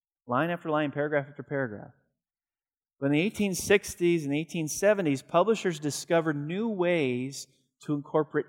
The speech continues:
images into print, and it attracted new audiences.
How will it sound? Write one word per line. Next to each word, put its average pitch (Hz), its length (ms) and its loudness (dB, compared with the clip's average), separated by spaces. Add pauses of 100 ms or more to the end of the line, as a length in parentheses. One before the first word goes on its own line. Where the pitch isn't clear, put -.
images 135 1040 -2 (320)
into 147 320 -4
print, 131 580 -6 (960)
and 131 120 0
it 127 60 0
attracted 147 480 -2
new 139 180 -2
audiences. 113 760 -4